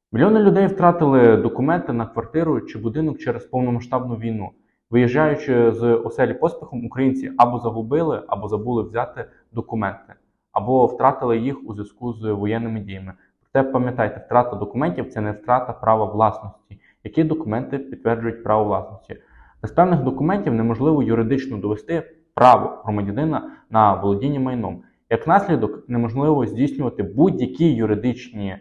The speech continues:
операції з нерухомістю. Додамо, що власникам пошкодженого внаслідок війни майна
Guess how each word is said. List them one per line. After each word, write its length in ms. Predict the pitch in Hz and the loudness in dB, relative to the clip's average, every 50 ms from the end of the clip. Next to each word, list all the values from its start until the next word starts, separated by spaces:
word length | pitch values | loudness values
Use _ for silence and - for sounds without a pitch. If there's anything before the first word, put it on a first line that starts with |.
| - _ _ - _ _ | -16 _ _ -20 _ _
операції 580 | - 113 - 113 104 107 127 156 156 - 135 117 | -6 -2 -2 2 4 4 4 4 2 0 -4 -4
з 60 | - | -2
нерухомістю. 840 | 117 117 120 117 - - 120 107 101 101 101 - - - _ - - - - _ _ | 0 0 0 -2 -4 -4 -4 -4 -4 -6 -8 -12 -14 -16 _ -18 -18 -18 -20 _ _
Додамо, 300 | - 120 127 139 139 131 | -2 0 2 2 2 0
що 280 | 135 - - 123 113 104 | -2 -2 0 2 2 2
власникам 500 | 101 117 127 131 131 - 131 - 113 107 | 4 4 4 4 4 2 -4 -10 -10 -10
пошкодженого 920 | - 113 - - 127 120 107 113 110 110 107 101 104 101 98 98 - - - - _ _ | -10 -12 -6 -2 -2 -2 -2 -4 -6 -6 -6 -4 -4 -2 -2 -4 -4 -8 -14 -20 _ _
внаслідок 460 | - 110 104 - 113 98 104 - - 113 | -6 -6 -6 -6 -6 -8 -8 -8 -4 -4
війни 240 | 110 - 95 107 | -2 -2 0 0
майна 540 | 104 101 101 101 101 113 143 170 175 170 - | -2 -2 -2 -2 -2 0 0 -2 -2 -4 -8